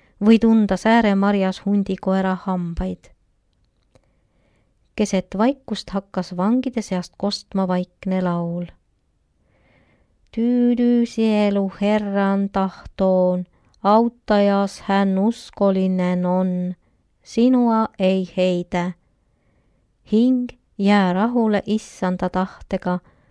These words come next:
ta on su ustav aitaja, sind ei jäta maha ta. Kes seal laulab?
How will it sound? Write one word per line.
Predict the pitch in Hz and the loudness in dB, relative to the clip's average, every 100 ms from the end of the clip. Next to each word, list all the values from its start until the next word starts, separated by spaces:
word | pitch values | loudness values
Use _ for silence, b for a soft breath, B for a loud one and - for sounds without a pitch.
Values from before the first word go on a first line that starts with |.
| _ - | _ 0
ta | 202 | 4
on | 196 196 196 | 4 2 0
su | 202 185 | -4 -4
ustav | 208 240 - - 180 | -4 -4 -6 -6 -4
aitaja, | 180 214 - _ 185 180 180 - _ _ | -2 -4 -6 _ -4 -4 -4 -10 _ _
sind | - 269 269 220 | -2 0 0 0
ei | 180 | -2
jäta | 175 180 _ 185 | -2 -4 _ -4
maha | 180 180 175 175 | -2 -2 -4 -4
ta. | 175 175 170 165 _ _ _ _ _ _ _ _ _ _ _ _ _ _ _ | -4 -4 -6 -10 _ _ _ _ _ _ _ _ _ _ _ _ _ _ _
Kes | 226 262 - - | 4 4 2 2
seal | 262 262 | 4 6
laulab? | 262 254 214 190 | 6 6 4 0